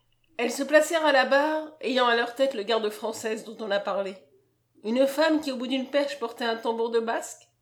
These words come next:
et au milieu, le gigantesque huissier, en habit noir déchiré, l'épée à la main.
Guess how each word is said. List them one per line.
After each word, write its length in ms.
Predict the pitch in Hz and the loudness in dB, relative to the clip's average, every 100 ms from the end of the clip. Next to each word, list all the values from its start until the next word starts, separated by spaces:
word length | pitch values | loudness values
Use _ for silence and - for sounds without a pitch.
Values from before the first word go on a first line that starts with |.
| _ - | _ -6
et 40 | |
au 120 | 233 | -2
milieu, 540 | 247 247 240 247 302 - _ _ - | -2 -2 -4 -4 -6 -10 _ _ -6
le 140 | 202 | -4
gigantesque 640 | 214 247 262 262 262 262 | -4 2 2 2 -2 -2
huissier, 600 | 226 247 247 - 233 226 - | -8 -8 -8 -8 -8 -8 -10
en 160 | - 226 | -4 -2
habit 200 | 233 254 | 0 0
noir 260 | 240 240 | -2 -2
déchiré, 640 | 214 240 - 214 214 226 - | -4 -6 -6 -6 -6 -8 -14
l'épée 320 | 180 190 208 185 | -8 -6 -2 -2
à 80 | |
la 120 | 175 160 | 0 -4
main. 200 | 156 | -6